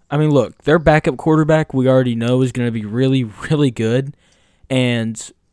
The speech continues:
I feel like offensively they do a really good job of recruiting guys at, at the skill positions. And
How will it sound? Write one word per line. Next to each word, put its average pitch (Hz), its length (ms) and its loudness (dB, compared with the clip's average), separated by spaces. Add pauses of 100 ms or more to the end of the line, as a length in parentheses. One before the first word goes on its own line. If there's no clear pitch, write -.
(160)
I - 40 -10
feel 233 140 4
like 196 100 4
offensively 175 560 2
they 139 180 2
do 143 180 4
a 123 60 2
really 139 300 2
good 123 160 -2
job 120 280 0
of 110 120 -6
recruiting 123 400 -4
guys 117 440 -4
at, 107 280 -6
at 123 140 -6
the 113 60 -8
skill 127 300 -4
positions. 151 720 -6 (840)
And 127 580 -2